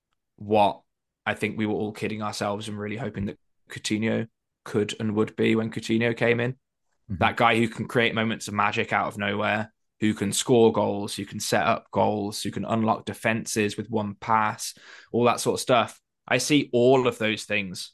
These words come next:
Speaker 1: in Buendia's Arsenal. And I think we're seeing them come out a bit more, you know, week, al-, almost week by week, um,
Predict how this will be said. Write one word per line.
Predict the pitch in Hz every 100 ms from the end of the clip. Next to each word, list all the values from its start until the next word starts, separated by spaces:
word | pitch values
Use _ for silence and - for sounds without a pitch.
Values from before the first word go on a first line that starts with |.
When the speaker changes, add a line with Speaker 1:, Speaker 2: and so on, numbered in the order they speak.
| -
Speaker 1:
in | 104 98
Buendia's | 101 101 104 104
Arsenal. | 104 104 104 98 95 - _ _ _ -
And | 110
I | 107
think | 123 113
we're | 113
seeing | - 117 110
them | 104 101
come | - 104
out | 104 107
a | -
bit | - 120
more, | 120 123 127 139 - _ -
you | 113
know, | 110 107 101 - _ _
week, | 120 120 -
al-, | 120
almost | 127 131 127 127 104
week | 117 113
by | 107 104
week, | 104 95 - - _ _ _ _ -
um, | 101 98 98